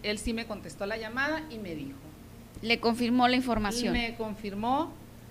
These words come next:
Speaker 1: Todavía no era, ese día iba a emitir a mediodía, a la una, iban a tener una reunión en el ine. De todo estaba informada, Carmen, como tú te puedes dar cuenta. Yo,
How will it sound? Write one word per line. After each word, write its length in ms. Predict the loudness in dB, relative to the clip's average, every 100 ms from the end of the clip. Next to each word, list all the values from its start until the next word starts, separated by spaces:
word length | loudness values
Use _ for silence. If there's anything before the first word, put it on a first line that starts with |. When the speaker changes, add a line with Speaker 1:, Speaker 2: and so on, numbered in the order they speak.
| -16 -16 -16 -16 -16 -18 -18 -12 2
Speaker 1:
Todavía 500 | 4 4 4 4 4
no 240 | 4 2
era, 220 | 4 4
ese 400 | 4 4 4 2
día 320 | 4 6 4 2
iba 300 | 0 2 2
a 80 | 2
emitir 680 | 4 6 4 -2 -2 -4 -2 0
a 100 | 2
mediodía, 720 | 2 2 4 4 4 0 0 -8 -16 -14 -6
a 140 | -4
la 120 | -2
una, 380 | -2 0 0 -2
iban 240 | -2 -2 -2
a 80 |
tener 260 | -4 -6 -4
una 160 | -4 -2
reunión 360 | -4 -4 -6 -6
en 120 | -4
el 120 | -2
ine. 280 | 0 -2 -6 -10 -16 -16 -16 -16 -16 -16 -10 0
De 100 | 0
todo 220 | 2 2
estaba 320 | 2 2 2
informada, 640 | 2 0 -4 -4 -4 -6 -8 -8
Carmen, 300 | -6 -6 -8
como 220 | -10 -10
tú 120 | -10 -10
te 140 | -10
puedes 320 | -8 -8 -6
dar 160 | -8 -8
cuenta. 480 | -8 -8 -8 -10 -8
Yo, 200 | -8